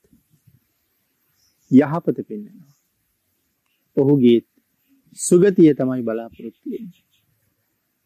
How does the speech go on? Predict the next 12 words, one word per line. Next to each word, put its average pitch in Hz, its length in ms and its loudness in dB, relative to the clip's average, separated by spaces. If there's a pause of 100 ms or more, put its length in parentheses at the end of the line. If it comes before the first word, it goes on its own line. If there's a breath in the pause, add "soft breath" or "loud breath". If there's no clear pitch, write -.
(760)
කොයිතරම් 135 500 -2
ශ්‍රේෂ්ඨද 117 560 -4 (800)
තමන්ගේ 143 580 2 (100)
දිවි 175 340 4
තොර 151 280 -2
කරන්න 131 400 -6
ආපු 120 400 -8
පුජ්‍යලයාටත් 113 800 -6 (1900)
යහපත 131 560 0
ප්‍රාර්ථනා 120 560 -12
කරනවා 113 380 -14
කියලා. 131 380 -20